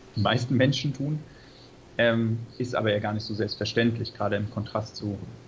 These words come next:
äh, vielen Religionen. Deswegen ist für uns diese große Betonung darauf, dass wir eben sagen,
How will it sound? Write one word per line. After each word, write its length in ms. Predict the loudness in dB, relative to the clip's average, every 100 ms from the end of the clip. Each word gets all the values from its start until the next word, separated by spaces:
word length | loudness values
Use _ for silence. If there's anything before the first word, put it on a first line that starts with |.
| -10
äh, 60 | -10 -4
vielen 220 | -2 0
Religionen. 540 | 0 0 2 4 4 0 -8 -20 -20 -20 -20 -20 -18 -16 -4
Deswegen 680 | -2 2 4 6 6 4 0 -8 -16 -20 -20 -20 -20 -20 -4
ist 200 | -2 0
für 120 | 0 2
uns 300 | 4 2 0
diese 400 | 2 4 4 2
große 320 | 2 0 2
Betonung 400 | 0 2 4 6
darauf, 360 | 6 6 4 0
dass 180 | -2
wir 60 | -2
eben 100 | 2
sagen, 360 | 4 4 2